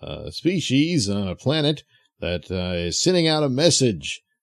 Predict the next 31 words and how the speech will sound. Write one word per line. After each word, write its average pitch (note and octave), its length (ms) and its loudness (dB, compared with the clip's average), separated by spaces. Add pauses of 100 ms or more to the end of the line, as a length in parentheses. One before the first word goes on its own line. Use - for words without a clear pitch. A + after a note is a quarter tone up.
(160)
for E2 340 -8
alien C3 480 2
life A#2 480 0
to D2 260 -10
come A#2 220 -2
make A2+ 240 0
contact. G#2 560 -4
And, F#2 260 -4
uh, F2+ 240 -4
well, B2+ 380 0 (300)
uh, G#2+ 160 -2
the G#2 120 0
Orville A2 600 0 (100)
gets A#2+ 220 -4
the G2+ 140 -8
signal, C#3+ 520 0 (300)
and A2+ 420 -2
they G#2+ 120 2
show B2+ 380 2
up C3+ 180 2
on A#2+ 140 0
the G2+ 100 -4
planet, B2+ 340 0
and B2 120 0
everything's G#3 440 4
going F#3+ 300 4
pretty D#3 240 4
cool. G2+ 500 -2 (560)
Uh, F2+ 420 -4
oh, F3+ 300 8
and, A#2 220 2